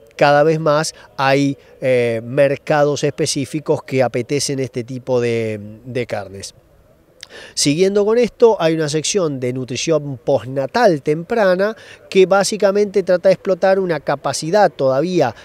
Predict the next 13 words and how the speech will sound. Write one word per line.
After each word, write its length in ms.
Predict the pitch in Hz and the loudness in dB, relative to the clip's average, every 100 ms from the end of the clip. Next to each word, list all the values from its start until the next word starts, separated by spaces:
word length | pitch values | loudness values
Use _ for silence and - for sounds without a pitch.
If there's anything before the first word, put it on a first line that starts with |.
| - | -16
vigente 580 | 131 147 - 214 190 147 | -8 -6 2 2 2 -2
en 60 | 139 | -4
los 180 | 143 165 | -4 -4
animales 640 | 165 180 185 196 170 147 | -4 -2 -2 0 -2 0
de 260 | 170 185 180 - - | 0 0 -2 -10 -6
un 240 | 156 165 | -4 -2
desarrollo 720 | 156 - 160 185 175 - 127 | -2 -2 0 4 2 2 -2
nutricional 800 | 127 147 147 165 - 190 190 202 | -2 -4 -4 -6 -2 0 2 2
que 120 | 180 147 | 0 0
permita 520 | 143 151 170 175 170 | 0 0 -2 0 0
direccionar 1040 | 147 156 151 139 - 147 156 170 165 180 - - - | -2 -2 -2 -2 -4 -4 -2 0 0 0 -2 -10 -4
las 220 | 139 - | -2 0
células, 580 | 156 160 156 156 147 | 0 0 2 2 0